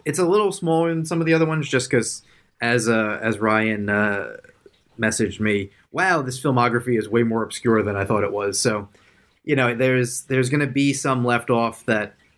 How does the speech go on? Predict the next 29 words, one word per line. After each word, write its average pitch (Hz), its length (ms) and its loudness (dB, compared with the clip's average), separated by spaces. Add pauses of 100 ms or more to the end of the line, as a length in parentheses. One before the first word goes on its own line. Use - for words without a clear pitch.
(100)
you, 131 180 0
we 123 260 0
know 139 260 2
about, 202 340 -2 (600)
um, 101 500 -2 (180)
but, 127 240 2 (160)
you 156 120 0
know, 92 200 -2 (440)
pairing 123 380 0
them 110 160 -4
up 101 240 -10
maybe 104 300 -2
proved 104 300 -2
a 90 80 -4
little 110 200 -2
more 104 160 -4
difficult - 540 -8
than, 98 300 -6
uh, 85 240 -12 (380)
than 113 120 0
thought 104 200 0
of. 95 100 -6
So 147 100 -2
this 175 160 2
is 180 80 -8
kinda 175 160 2
like 135 140 0
greatest 113 360 -4
hits, - 420 -12